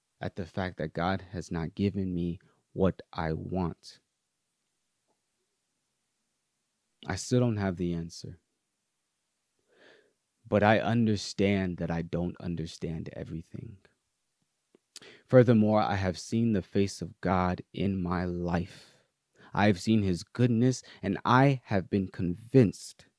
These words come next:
through my testimony that he is someone who cares about me.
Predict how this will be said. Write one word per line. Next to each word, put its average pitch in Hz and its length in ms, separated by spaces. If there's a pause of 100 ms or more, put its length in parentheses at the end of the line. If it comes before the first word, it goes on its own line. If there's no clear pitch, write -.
(240)
through 123 180
my 107 180
testimony - 920 (1300)
that 101 120
he 120 160
is 127 120
someone 107 400
who 92 240
cares 98 440
about 87 340
me. 80 240